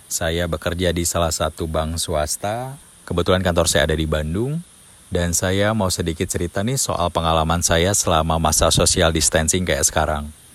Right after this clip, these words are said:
Yang paling berasa ketika perusahaan tempat saya bekerja memberlakukan sistem work from home secara bergantian. Jadi unit kerja saya sendiri dibagi menjadi dua tim. Masing-masing tim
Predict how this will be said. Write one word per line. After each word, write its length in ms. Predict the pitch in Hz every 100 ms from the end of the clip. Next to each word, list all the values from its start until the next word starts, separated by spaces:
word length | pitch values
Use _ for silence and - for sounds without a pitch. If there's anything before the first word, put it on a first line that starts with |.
| -
Yang 240 | - 101 107
paling 320 | 104 110 110
berasa 400 | 110 104 - 127
ketika 400 | - 117 98 101
perusahaan 400 | - 95 95 92
tempat 240 | 92 95
saya 160 | 95 87
bekerja 320 | 85 85 101 110
memberlakukan 880 | 98 87 85 - 82 104 107 113 - - - -
sistem 640 | - 110 - 117 117 131 - - - - - -
work 240 | 123 -
from 320 | - 95 92
home 560 | - - 101 113 139 151 -
secara 400 | - 95 90 101
bergantian. 640 | 98 90 82 90 80 78 82 - -
Jadi 320 | 98 90 123 131
unit 160 | 113
kerja 320 | - 90 92
saya 240 | 90 92 87
sendiri 480 | 92 92 90 127 131
dibagi 480 | 101 87 85 101
menjadi 400 | 104 87 85 82
dua 240 | 80 78 80
tim. 320 | - 73 69 - - - -
Masing-masing 720 | 90 87 95 92 92 87 92
tim 400 | - 98 117 147